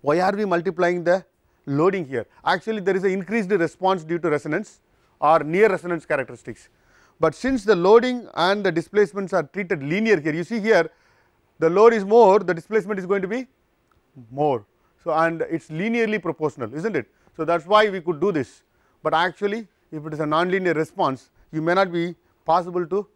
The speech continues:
multiply on the loading side, you have to go and, uh, increase the response side. But because we have got a linear, that's why we call it in this previous slide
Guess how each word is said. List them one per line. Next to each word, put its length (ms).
multiply 500
on 180
the 80
loading 240
side, 220
you 100
have 120
to 80
go 200
and, 140
uh, 80
increase 340
the 200
response 500
side. 240
But 160
because 580
we 120
have 140
got 160
a 40
linear, 520
that's 200
why 140
we 100
call 220
it 180
in 160
this 160
previous 340
slide 340